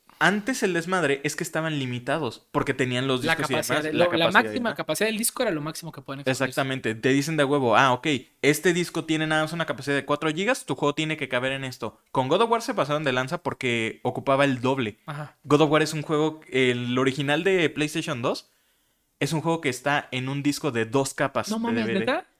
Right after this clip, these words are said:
Speaker 1: Es do-, es
Speaker 2: Ajá.
Speaker 1: doble capa. No me acuerdo bien cómo funciona. No es como que le puedas dar la
Speaker 2: Ah,
Speaker 1: vuelta.
Speaker 2: sí, como antes, ajá.
Speaker 1: Pero más bien la capa de abajo, este, es como doble y eso permite almacenar el doble de información.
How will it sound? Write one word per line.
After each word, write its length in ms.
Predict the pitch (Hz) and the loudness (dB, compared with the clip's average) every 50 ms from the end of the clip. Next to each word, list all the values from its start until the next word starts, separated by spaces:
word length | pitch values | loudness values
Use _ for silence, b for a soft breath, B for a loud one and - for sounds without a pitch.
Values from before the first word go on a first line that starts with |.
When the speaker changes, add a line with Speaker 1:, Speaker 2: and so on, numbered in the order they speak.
| _ _ _ _ _ _ _ | _ _ _ _ _ _ _
Speaker 1:
Es 180 | - 151 156 147 | 0 0 2 4
do-, 140 | 175 180 | 4 4
es 80 | 160 170 | 4 4
Speaker 2:
Ajá. 80 | 175 170 | 2 4
Speaker 1:
doble 240 | 196 190 190 190 | 4 4 4 4
capa. 240 | 190 180 - - 117 - | 2 0 0 0 0 0
No 140 | 151 180 | 0 0
me 80 | 208 233 | 0 2
acuerdo 180 | 233 233 220 214 | 2 2 2 0
bien 140 | 214 208 | 0 -2
cómo 180 | 208 208 208 196 | -2 -2 -2 -2
funciona. 320 | 196 170 - 160 131 117 | -2 -2 0 0 0 0
No 80 | 120 143 | 0 -2
es 80 | 147 - | -2 -2
como 160 | 208 190 170 | -2 -4 -2
que 80 | - | -2
le 100 | 143 120 | -2 -2
puedas 220 | 110 - 127 127 120 | 0 0 0 0 2
dar 140 | 120 117 117 | 0 0 2
la 80 | 123 123 | 2 2
Speaker 2:
Ah, 40 | 151 | 2
Speaker 1:
vuelta. 200 | 151 151 143 190 196 | 2 2 2 0 0
Speaker 2:
sí, 20 | |
como 240 | - 180 175 156 143 | 0 -2 -2 -2 -2
antes, 300 | 147 160 156 160 147 139 | -4 -4 -6 -8 -8 -8
ajá. 180 | 147 143 139 151 151 | -10 -10 -4 2 4
Speaker 1:
Pero 120 | 147 147 | 4 4
más 140 | 156 165 160 | 4 2 0
bien 320 | 165 175 175 165 156 139 | 0 0 0 2 4 4
la 140 | 139 135 - | 4 4 2
capa 260 | 156 156 156 175 170 | 0 0 0 0 0
de 80 | 165 165 | 0 0
abajo, 460 | 170 170 156 139 - 139 135 - - | 2 2 0 0 0 -2 -4 -4 -4
este, 840 | - 117 120 117 117 - - - _ 123 120 117 113 110 104 - - | -4 -2 -2 -2 -4 -6 -10 -8 _ -2 -2 -2 -2 -2 -4 -6 -8
es 80 | 123 | -6
como 280 | - - 147 151 151 147 | -4 -4 -2 -2 -2 0
doble 340 | 147 170 165 139 131 139 131 | 0 -2 0 0 0 -2 -2
y 80 | 139 131 135 | -2 -4 -4
eso 160 | 139 147 127 | -4 -4 -6
permite 500 | 127 120 123 127 123 131 143 135 131 - | -6 -6 -6 -8 -4 -2 0 0 0 0
almacenar 440 | 127 120 117 117 113 - 120 120 120 | -2 -4 -4 -6 -8 -8 -6 -4 -4
el 100 | 120 117 | -2 -4
doble 220 | 117 107 110 110 | -4 -4 -2 -4
de 80 | 110 107 | -4 -4
información. 520 | 107 107 123 117 117 117 - - 160 147 | -6 -8 -8 -8 -6 -6 -6 -6 -6 -8